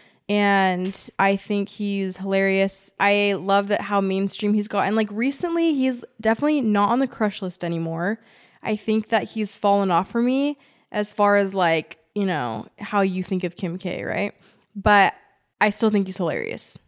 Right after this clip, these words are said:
So definitely wanted to see him again. I wanted you to experience seeing him because I loved my experience last time.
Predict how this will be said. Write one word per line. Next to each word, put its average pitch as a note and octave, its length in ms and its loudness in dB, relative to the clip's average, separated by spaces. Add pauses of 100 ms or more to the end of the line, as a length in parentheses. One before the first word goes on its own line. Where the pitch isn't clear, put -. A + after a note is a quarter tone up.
So F3+ 640 2 (140)
definitely A3 320 2
wanted A3+ 160 2
to A3+ 80 2
see G#3 180 -2
him G#3 100 2
again. F#3 520 2
I G3 80 2
wanted G3 340 2
you F#3+ 120 -4
to F#3 80 2
experience F#3 540 -2
seeing F#3 200 -2
him F#3 180 0
because F#3 300 -2
I F3 160 2
loved F3 420 -4
my F#3 140 0
experience F3 680 -4 (200)
last F3 320 -2
time. E3+ 380 -2